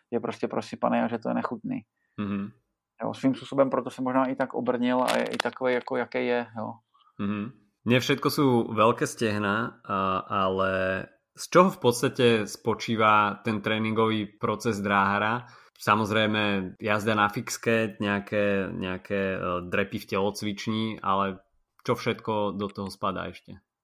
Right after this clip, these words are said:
Speaker 1: Tak řekl bych, že to má takový hlavní tři složky, eh,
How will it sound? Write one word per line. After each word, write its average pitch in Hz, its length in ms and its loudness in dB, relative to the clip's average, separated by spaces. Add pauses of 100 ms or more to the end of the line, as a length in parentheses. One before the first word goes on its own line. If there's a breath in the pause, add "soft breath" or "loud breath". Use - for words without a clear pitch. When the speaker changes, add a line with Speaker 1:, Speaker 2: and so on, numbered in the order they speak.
(380)
Speaker 1:
Tak 143 160 0
řekl 135 220 -4
bych, 147 160 -2
že 139 100 -6
to 143 80 -4
má 147 160 2
takový 151 300 -6
hlavní 139 320 0
tři 143 200 -12
složky, 123 520 -8
eh, - 560 -10